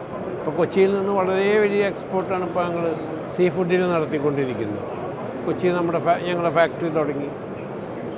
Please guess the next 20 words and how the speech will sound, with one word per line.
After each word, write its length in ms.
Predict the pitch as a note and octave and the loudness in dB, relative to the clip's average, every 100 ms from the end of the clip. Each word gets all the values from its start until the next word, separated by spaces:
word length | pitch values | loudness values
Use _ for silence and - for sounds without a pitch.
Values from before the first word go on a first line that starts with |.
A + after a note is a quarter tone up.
| - - - - C#3+ | -8 -8 -8 -6 -2
നല്ല 360 | D#3+ E3+ D#3+ - - - - - - - - | 2 6 6 6 -4 -8 -8 -8 -8 -8 -4
ഇതാണ്. 260 | C#3+ D3 D3+ | 0 0 0
ഇനി 280 | D#3+ D#3+ D#3+ | -2 -2 0
ഒരു 180 | D#3+ | 2
വലിയ 420 | F#3 F3 E3 F#3 F3 | 2 2 2 2 4
ഫാക്ടറി 400 | E3+ E3 - E3+ | 2 2 0 0
കൂടി 360 | D#3+ D3+ F#3+ - - - - | 2 2 0 -2 -8 -10 -4
ഞങ്ങൾ 180 | D#3 D#3 | 0 0
പ്ലാൻ 380 | D#3 D#3 D#3 D#3 | 2 2 4 2
ചെയ്യുന്നുണ്ട്. 720 | D3+ C#3 A#2+ A2 G#2 D3 D3+ | 0 0 -2 -4 -6 -8 -4
ഇന്ത്യൻ 460 | C#3 D3+ E3+ E3 E3 - - C#3+ | 0 2 2 2 -2 -6 -8 -4
പ്രധാനമന്ത്രിയും 920 | C#3+ D3 D3+ D3+ D3+ C#3+ C#3+ C3 F#2+ - - - - - - - - - - - - G2+ G2 - - - - - - - - - - - | 0 2 2 2 2 2 2 2 -2 -8 -10 -10 -12 -10 -10 -10 -10 -10 -10 -10 -10 -10 -10 -10 -10 -10 -10 -10 -10 -10 -10 -10 -10 -6
നമ്മുടെ 200 | B2 C#3+ | 0 2
യു 300 | C#3+ C3+ C#3+ | 4 4 4
എയുടെ 220 | D3 C#3+ | 4 4
പ്രസിഡന്റ് 500 | C#3 C3+ - C#3+ C#3 | 0 0 0 0 0
ഹിസ് 200 | C3 - | -2 0
ഹൈനസുമായിട്ട് 840 | C3+ C3+ C3+ B2 C3+ C3 B2+ - - - - - - - - C3 | 2 2 2 -2 -4 -2 -4 -6 -8 -8 -10 -10 -10 -10 -8 0
ബ്രദർലി 560 | C#3+ D#3 D#3+ E3 E3 D#3+ | 6 8 8 6 6 6
അഫെക്ഷനാണ്. 720 | D3+ D3 - - C3 G#2 | 4 0 -4 -4 -4 -4